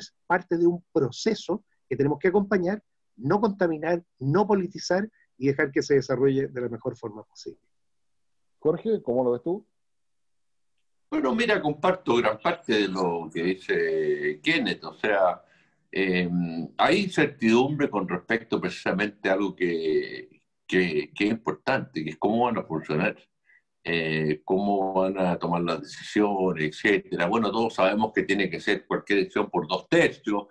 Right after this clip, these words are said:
Speaker 3: lo que da cierta garantía, ¿no es cierto?, de que, de que las cosas, de, los que entran ahí con sangre caliente, <laughs> digamos,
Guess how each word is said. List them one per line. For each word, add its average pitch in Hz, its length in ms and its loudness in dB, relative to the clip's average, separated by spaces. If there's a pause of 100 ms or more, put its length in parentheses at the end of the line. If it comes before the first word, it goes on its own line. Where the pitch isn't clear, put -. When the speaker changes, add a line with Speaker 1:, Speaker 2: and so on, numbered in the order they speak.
(440)
Speaker 3:
lo 185 320 4
que 170 200 2
da 147 220 2
cierta 147 320 -2
garantía, 113 760 -2
¿no 120 100 -8
es 107 80 -16
cierto?, 120 460 0
de 95 180 -2
que, 90 300 -4 (340)
de 101 220 0
que 101 140 -2
las 92 200 -4
cosas, 107 680 -2
de, 87 920 -8
los 90 180 -4
que 92 920 -2
entran 117 300 -2
ahí 95 200 2
con 95 260 -2
sangre 101 420 0
caliente, 113 680 0
<laughs> 98 100 2
digamos, 104 500 -4